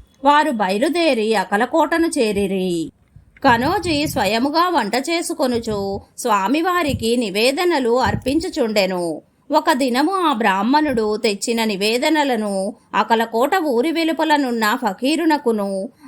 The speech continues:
అతని చెంతనున్న కుక్కకు ఒసగమని ఆదేశించెను. స్వామివారి ఆజ్ఞను శిరసావహించి వారు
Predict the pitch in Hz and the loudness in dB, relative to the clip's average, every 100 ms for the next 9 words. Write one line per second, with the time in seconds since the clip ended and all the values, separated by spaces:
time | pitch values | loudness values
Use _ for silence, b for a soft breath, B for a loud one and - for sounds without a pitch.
0 | B 269 277 277 254 240 196 233 311 349 | B 2 2 0 0 -2 0 2 2 2
1 | 294 277 302 208 - 277 285 349 311 254 | 0 0 -2 -6 -2 -2 -2 0 0 0
2 | 247 254 240 214 202 214 202 185 233 320 | 0 0 0 0 -2 -2 -2 2 2 2
3 | 330 285 262 196 185 175 160 - - - | 2 0 0 -2 -2 -4 -6 -10 -20 -20
4 | - - - 269 214 202 233 233 226 330 | -20 -18 -4 0 2 2 2 2 2 2
5 | 381 277 254 277 262 233 269 202 190 311 | 0 0 2 2 2 0 -2 -2 -2 0
6 | 320 330 294 254 226 233 226 226 208 208 | 0 2 0 0 -2 -2 0 0 2 2
7 | 202 196 190 | 0 -4 -6